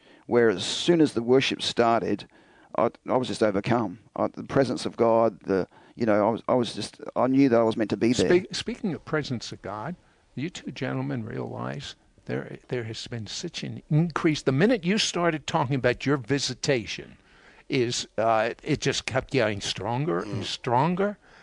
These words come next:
Speaker 2: Does God wanna do anything right this moment? I mean, the, there's such a nice <laughs> presence of God here. <laughs> I, I, I don't wanna miss anything.
Speaker 3: It is very strong. It's a beautiful thing, and, uh,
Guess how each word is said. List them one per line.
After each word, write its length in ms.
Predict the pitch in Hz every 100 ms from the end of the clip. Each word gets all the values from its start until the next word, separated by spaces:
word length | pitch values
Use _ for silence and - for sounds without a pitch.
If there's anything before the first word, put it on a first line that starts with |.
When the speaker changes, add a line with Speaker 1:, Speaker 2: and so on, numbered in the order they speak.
| - _ _ _ _ _ _ - - _ _ _ _ _ _ _ -
Speaker 2:
Does 140 | 147
God 240 | - 156 185
wanna 240 | 165 143
do 300 | 101 127 170
anything 560 | 190 175 175 - 170 160
right 260 | 151 208 -
this 200 | 165 -
moment? 440 | 117 113 247 294 135
I 60 |
mean, 180 | 127 120
the, 120 | 127 - - -
there's 120 | 127
such 240 | - -
a 60 | 139
nice 360 | 117 147 190 -
<laughs> 140 | -
presence 380 | 202 - 151 -
of 120 | 113
God 320 | 156 226 175
here. 180 | 175 165 -
<laughs> 80 |
I, 340 | 196 185 160 - - -
I, 120 | 170 151 156
I 120 | 170
don't 120 | 185
wanna 160 | 180 156
miss 280 | 175 262
anything. 600 | 147 147 127 120 123 120 - - - - - - - -
Speaker 3:
It 120 | 98
is 140 | 110
very 200 | 107 92
strong. 460 | 82 - 110 95 73 -
It's 120 | -
a 40 |
beautiful 360 | 76 95 - 73
thing, 300 | - 107 95
and, 220 | 82 80
uh, 160 | 85